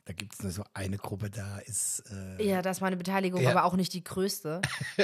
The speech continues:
Speaker 2: Äh, und die Antworten sind auch nicht die längsten, einfach weil ich, ich bin absolut überfordert,
Speaker 1: Hm.
Speaker 2: weil in
Speaker 1: Ver-,
Speaker 2: jeder
Speaker 1: ist okay.
Speaker 2: Familiengruppe wird jeden Tag irgendwas gepostet.
Speaker 1: Klar.
Speaker 2: Und,
Speaker 1: Jeder hat
Speaker 2: ähm,
Speaker 1: das Bedürfnis da, was
Speaker 2: ja,
Speaker 1: mitzuteilen.
Speaker 2: ist ja
Speaker 1: Ja.
Speaker 2: auch, ist ja auch
Speaker 1: Ja.
Speaker 2: super schön. Ich meine, es ist ja,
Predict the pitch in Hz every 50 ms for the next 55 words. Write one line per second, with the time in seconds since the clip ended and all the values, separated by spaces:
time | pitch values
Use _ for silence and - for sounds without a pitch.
0 | - - - 208 208 202 185 196 190 196 190 196 185 208 202 196 190 185 180 165
1 | 175 185 175 - 190 175 180 185 196 190 - - 180 175 - 170 180 170 185 165
2 | 175 175 170 170 160 - - _ _ _ _ _ - - - - 190 175 - -
3 | 175 180 - - - 190 190 180 - 170 170 165 151 - - 175 185 175 165 160
4 | - - 107 104 143 98 92 90 175 180 175 - 185 170 175 175 160 165 185 214
5 | 214 220 202 - 190 180 180 185 185 202 190 190 - - 190 - 185 165 165 151
6 | 156 156 151 180 196 214 185 196 190 - 175 180 190 190 - - 147 151 151 147
7 | 143 - - - 139 - - 143 156 - - 185 - 101 101 98 - - - -
8 | - - - - _ - 175 175 170 170 165 165 160 - - - 208 - 170 165
9 | 165 165 165 - - - 95 - - 107 95 - - 98 98 95 98 104 101 95
10 | - - - 202 220 254 277 277 254 202 - 202 202 - 220 - 185 - - -
11 | - - 208 190 185 - - 120 190 180 - - 240 254 254 196 175 151 156 -
12 | - 175 170 156 165 160 175 160 - 175 156 147